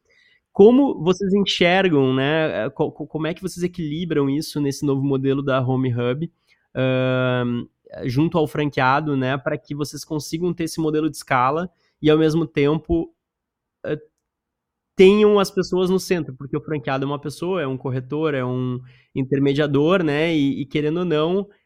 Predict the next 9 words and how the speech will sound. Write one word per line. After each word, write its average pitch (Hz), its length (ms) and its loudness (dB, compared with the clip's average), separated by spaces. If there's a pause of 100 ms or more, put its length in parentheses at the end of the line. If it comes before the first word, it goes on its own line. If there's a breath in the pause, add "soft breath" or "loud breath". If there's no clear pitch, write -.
(220 soft breath)
é, 131 320 -2
é, 127 300 -2
é, 123 320 -4
é, 120 720 -8
depende, 156 640 2
né, 143 180 -2
do 147 120 -4
sucesso 143 560 -8
desse, 139 600 -4